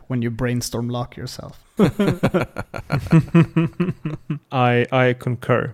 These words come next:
Speaker 2: And again, like, I, I, I mean, I, I completely, of course, respect there is huge nostalgia value to, to Ice Age and Mask's brainstorms, and I'm not gonna fault anyone for picking them for that specific reason. I mean,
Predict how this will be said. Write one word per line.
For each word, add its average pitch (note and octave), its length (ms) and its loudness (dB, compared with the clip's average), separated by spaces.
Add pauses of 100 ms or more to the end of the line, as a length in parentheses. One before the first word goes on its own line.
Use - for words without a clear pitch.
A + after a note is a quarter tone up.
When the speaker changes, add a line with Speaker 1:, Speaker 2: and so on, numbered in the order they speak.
(140)
Speaker 2:
And C#3 160 6
again, B2+ 320 6
like, A#2 400 -2
I, B2 200 -4
I, - 240 0
I - 40 6
mean, C3+ 260 -2
I, C#3 180 2
I C#3+ 100 2
completely, C#3 600 -2
of A2 160 -6
course, A#2+ 380 0
respect - 720 -4
there B2 240 -4
is - 320 -6 (200)
huge - 840 4 (120)
nostalgia A#2+ 580 0
value G#2+ 500 -2 (300)
to, A2 300 -2
to - 160 -8
Ice A2+ 240 -2
Age A2+ 280 -8
and G#2+ 420 -8 (220)
Mask's - 640 -4
brainstorms, G#2 720 -6
and G#2+ 380 -4
I'm G#2+ 140 -4
not A#2 120 0
gonna G#2 180 -6
fault G#2+ 380 -4
anyone G#2 280 -6
for G#2+ 100 -14
picking G#2+ 440 -8
them G2 280 -10 (120)
for - 160 -4
that - 240 -2
specific A2 520 -8
reason. A#2 480 -2 (100)
I B2 80 -6
mean, A2+ 300 -4